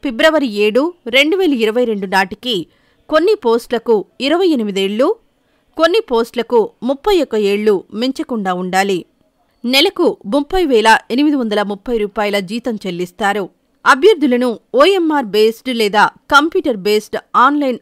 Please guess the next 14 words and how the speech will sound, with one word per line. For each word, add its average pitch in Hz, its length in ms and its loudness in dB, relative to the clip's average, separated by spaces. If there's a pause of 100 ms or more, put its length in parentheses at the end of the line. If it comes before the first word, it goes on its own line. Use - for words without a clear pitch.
ఆబ్జెక్టివ్ 220 560 0
టైప్ 214 320 -2
మల్టిపుల్ 220 500 -4 (120)
చాయిస్ 196 300 -2
ఎగ్జామినేషన్ 202 680 -6
ఆధారంగా 196 680 0 (200)
ఎంపిక 269 420 -4
చేస్తారు. 180 520 -6 (280)
ఈ 311 120 6 (100)
పోస్టులకు 294 600 -2 (160)
ఆన్‌లైన్ 339 420 4
లేదా 202 320 2 (120)
ఆఫ్‌లైన్ 262 460 2
విధానంలో 208 640 -4